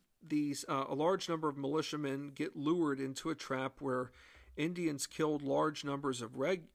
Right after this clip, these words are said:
of regulars at Kekianga. And at the end, about just over, uh, two hundred, I'm gonna say at least two hundred and sixty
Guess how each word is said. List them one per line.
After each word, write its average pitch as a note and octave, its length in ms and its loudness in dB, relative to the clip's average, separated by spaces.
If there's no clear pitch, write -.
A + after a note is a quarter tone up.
of C3 220 -6
regulars C#3+ 560 2
at - 100 -6
Kekianga. C#3+ 880 -2
And D3+ 80 2
at F3+ 120 0
the F3+ 140 0
end, F3+ 280 0
about D#3 440 0
just D#3+ 240 0
over, D3+ 480 2
uh, B2 220 4
two F#3 260 0
hundred, C#3 380 0
I'm C#3+ 100 -2
gonna D3+ 100 0
say - 180 -2
at - 80 -6
least - 280 -2
two F3+ 180 -2
hundred D3+ 280 -2
and A#2+ 100 -8
sixty - 800 -6